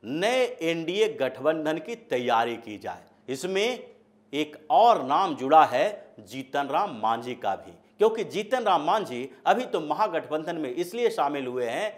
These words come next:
क्योंकि उनको एक मंत्री पद चाहिए, लेकिन चुनाव के समय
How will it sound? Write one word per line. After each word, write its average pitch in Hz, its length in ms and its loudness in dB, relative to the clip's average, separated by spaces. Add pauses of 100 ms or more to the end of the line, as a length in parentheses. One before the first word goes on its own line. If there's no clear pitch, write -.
(420)
क्योंकि 185 600 -4 (160)
उनको 151 440 -2 (120)
एक 139 260 -6 (180)
मंत्री 147 360 -4
पद 101 300 -6
चाहिए, 90 340 -10 (520)
लेकिन 156 380 -6
चुनाव 208 420 2
के 180 80 2
समय 170 460 0